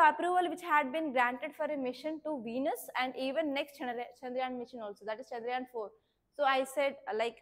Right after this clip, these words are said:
in our earlier classes we studied that yes, we are going to have even Chandrayaan four mission. So but this Chandrayaan four mission and the mission to Venus also we got some approval from this cabinet.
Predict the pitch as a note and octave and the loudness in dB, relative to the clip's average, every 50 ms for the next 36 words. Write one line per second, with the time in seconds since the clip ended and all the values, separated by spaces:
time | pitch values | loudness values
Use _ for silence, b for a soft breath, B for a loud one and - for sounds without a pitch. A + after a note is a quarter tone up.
0 | - - A#3+ B3+ B3 A#3+ B3 C4+ C4 A#3+ A#3+ G#3 A3 C4 C4 C4 C4+ A#3 A#3+ B3 | -8 -6 -2 0 2 2 2 2 2 0 -2 0 0 0 0 2 0 -2 -2 -2
1 | C4 B3 - A#3+ B3+ C4 C4 - B3 A3 G3+ A3+ A#3 G#3 A#3 A3+ A#3 C4+ - A3 | -6 -12 -8 -6 -6 -6 -4 -2 -2 -2 0 -2 -2 -2 -2 -2 -2 -2 -4 -4
2 | A#3 B3 A#3+ - B3 A#3+ A3 A3+ A#3 A#3+ A#3 A#3+ C4 B3+ A#3 A3 A3+ A3 A#3+ A#3 | -4 -4 -4 -4 -4 -4 -4 -4 -6 -6 -8 -10 -6 -4 -4 -4 -4 -6 -10 -12
3 | G#3 A#3 A#3 - A#3 G#3+ G3+ G#3+ A3 A3+ A#3 - - A#3+ A3+ A3+ A#3+ A#3+ A#3 - | -12 -14 -14 -14 -14 -12 -10 -8 -8 -10 -10 -10 -6 -6 -4 -4 -6 -8 -10 -12
4 | E4+ G#4+ - _ _ _ _ _ _ _ D4+ D4+ C#4+ C#4 C4 A3 A3 D4 E4+ E4 | -14 -16 -16 _ _ _ _ _ _ _ -6 0 0 0 0 0 0 -2 -2 -2
5 | - - - E4 B3 A#3+ B3 C4+ C4+ C#4 C#4+ C4+ - C4+ B3+ B3 B3+ C4 C#4+ C4 | -6 -10 -8 -6 -4 -2 0 0 0 -2 -2 -4 -6 -6 -6 -4 -6 -8 -10 -8
6 | - B3 A#3+ A#3+ A3+ A#3 A#3 A#3 A3+ A3+ - C#4 C4+ C4 B3 - C4+ C4+ C4 A#3 | -10 -10 -8 -6 -6 -6 -6 -6 -6 -8 -6 -6 -6 -6 -6 -4 -4 -2 -2 -4
7 | G3+ G3 F#3+ G#3 A#3 A#3 B3 B3+ C4 C4 - G#3 A3 A3 A3 D#4+ C4+ B3+ A#3 G3 | -6 -12 -12 -8 -6 -4 -4 -4 -6 -4 -2 -2 -2 -2 -4 -6 -8 -8 -6 -6
8 | G#3 G#3 C4 E4 - - - F#3 - - G#3 - - A3 A3+ A#3 A#3 A#3+ A3 G#3+ | -4 -6 -6 -6 -10 -12 -12 -8 -6 -8 -6 -6 -4 -4 -4 -4 -4 -6 -8 -10
9 | A3+ C4 E4 - - - A#3 F#3 F3 - F#3 F3 - | -10 -12 -14 -14 -14 -12 -12 -12 -12 -14 -20 -20 -20